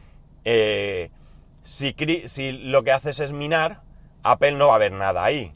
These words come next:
En primer lugar, porque la aplicación se va a comunicar directamente con el servidor correspondiente del, eh, desarrollador, y Apple, como digo, aquí pasa la mano por la pared,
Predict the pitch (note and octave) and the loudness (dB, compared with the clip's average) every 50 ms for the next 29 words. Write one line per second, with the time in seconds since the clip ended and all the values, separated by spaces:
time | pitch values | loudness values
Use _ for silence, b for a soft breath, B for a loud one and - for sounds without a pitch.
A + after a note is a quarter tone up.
0 | - - - - - G2 F2+ G#2+ G#2+ A2+ A#2+ B2 B2 B2 C3 C#3+ C#3 E3 D3+ C3+ | -20 -20 -20 -16 -12 -8 -6 -2 -2 0 0 2 4 4 4 4 4 2 0 0
1 | A#2+ G#2+ F2 G2+ F#2 G2 F#2+ F#2 A#2+ C3 C#3 D3+ D#3 D3+ - - - - - - | 0 0 0 -2 -4 -6 -6 -4 -2 -2 -2 -4 -6 -10 -18 -20 -20 -20 -20 -20
2 | - - - - - - - - - - - - - - B2+ A2 A2 A2 A#2 A#2 | -20 -20 -20 -20 -20 -20 -20 -20 -20 -20 -20 -20 -10 -4 -2 0 0 0 -2 -4
3 | A2+ A2+ G2 A2+ A#2 A2+ A2+ A2+ A2+ G#2 - A#2+ B2+ C3 C3+ - A2 F2+ - A#2+ | -4 -2 -2 -2 -2 0 -2 -4 -4 -4 -6 -6 -6 -6 -6 -6 -6 -4 0 0
4 | B2+ A#2 F#2+ D#2 b b b b b b b b b - - F2 E2 E2+ E2+ E2 | 0 0 0 -4 b b b b b b b b b -6 -4 -4 -4 -4 -6 -6
5 | E2 E2 E2 D#2 - - G#2+ G2 F#2+ F2+ F#2 F2+ G#2 A2+ A2 G2 - A2+ A2 A2+ | -8 -8 -10 -12 -8 -2 0 0 0 0 2 6 6 6 6 6 4 2 4 4
6 | A2 - A2+ A#2 A#2+ B2 C#3+ D3 C#3+ A#2+ G#2+ F#2+ F2+ F#2 A#2 A#2+ A2 G2 F2 D#2 | 2 2 2 2 2 4 2 2 2 2 2 2 4 6 6 4 4 4 -2 -8
7 | - - - G2 G2 F#2+ F2+ F2+ F2+ F2 E2+ E2+ E2+ E2 E2 E2 E2 F2+ G2 - | -12 -10 -6 -4 -2 -2 -2 -2 -2 -4 -4 -6 -6 -6 -6 -6 -6 -6 -6 -4
8 | A2 G#2+ G#2+ B2 B2+ C3+ C#3+ D3+ E3+ F3 F#3 G3+ A3 B B B B B B B | -2 -2 0 0 2 2 4 6 8 10 8 8 6 B B B B B B B
9 | - - A2+ A2 A2 - - B2+ B2+ G#2+ A#2 A#2 A2+ A2+ A#2+ B2 C3 B2+ A#2+ A2 | -10 -2 0 0 2 2 2 0 -2 -2 -2 -2 -2 -2 2 2 2 2 2 0
10 | A#2 B2 C3 C#3 D3 - - - - - - - - - - A#2 B2+ - C#3 B2+ | -2 -4 -4 -4 -6 -8 -10 -12 -12 -12 -12 -12 -8 -2 0 0 0 0 0 0
11 | B2 A#2 A#2+ C3 C3+ B2 A#2+ A2+ A2 A2 - G#2 G#2 D#3+ G3 D#3+ - | 2 2 2 2 2 2 4 4 4 4 2 4 4 4 4 2 0